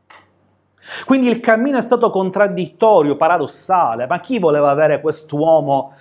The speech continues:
Chi avrebbe investito un euro su quest'uomo che avrebbe rivoluzionato il cristianesimo? Eppure lui fa un incontro proprio con la grazia.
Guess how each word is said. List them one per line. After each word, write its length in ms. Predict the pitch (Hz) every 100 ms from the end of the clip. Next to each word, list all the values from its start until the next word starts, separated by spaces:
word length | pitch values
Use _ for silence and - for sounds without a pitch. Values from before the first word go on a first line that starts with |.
| -
Chi 100 | -
avrebbe 260 | 233 226 208
investito 520 | 214 196 196 226 220
un 100 | 185
euro 380 | 220 233 147 135
su 180 | 123 143
quest'uomo 580 | 156 151 - 180 208 185
che 100 | 165
avrebbe 440 | 170 170 175 175 -
rivoluzionato 720 | - 202 185 185 - 190 196 185
il 80 |
cristianesimo? 640 | - 160 - 151 135 175 202
Eppure 520 | 196 - 269 269 - -
lui 120 | 226
fa 100 | 240
un 80 | 226
incontro 440 | 220 214 233 233
proprio 320 | 214 226 226 220
con 180 | 196
la 140 | 180 165
grazia. 680 | 170 127 107 - - 110